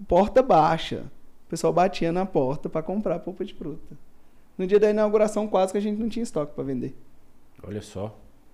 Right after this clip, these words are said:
Speaker 1: Foi sucesso, foi uma coisa muito próspera, foi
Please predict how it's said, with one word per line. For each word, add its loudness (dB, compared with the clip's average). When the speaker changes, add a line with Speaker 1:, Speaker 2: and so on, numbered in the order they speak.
Speaker 1:
Foi 0
sucesso, 0
foi -2
uma -2
coisa 2
muito -2
próspera, -4
foi -4